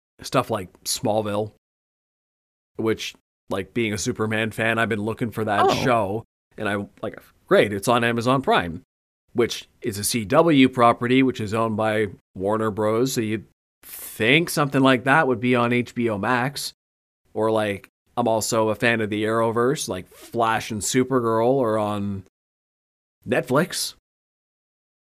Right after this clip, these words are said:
Speaker 1: Yeah, I'm just, like, these C W shows are just off the top of my head, but,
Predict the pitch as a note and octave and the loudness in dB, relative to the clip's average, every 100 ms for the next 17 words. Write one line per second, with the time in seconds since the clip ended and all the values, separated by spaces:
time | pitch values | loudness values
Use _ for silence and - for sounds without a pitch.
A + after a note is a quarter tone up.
0 | _ A#2+ A2 A#2+ B2+ - _ A2 G2 B2+ | _ 0 0 2 0 -2 _ -6 -2 -2
1 | - C#3+ C3 C3 C#3 B2+ C3 B2 B2 A#2+ | 0 0 2 4 4 4 4 4 2 -2
2 | A2+ A#2 A#2 - B2 B2 A#2 A2 G#2+ G#2 | 2 2 2 -2 0 0 0 -4 -2 0
3 | C#3+ C3 D3+ B2 A#2+ A2 G2+ | 2 2 0 -4 -2 0 -2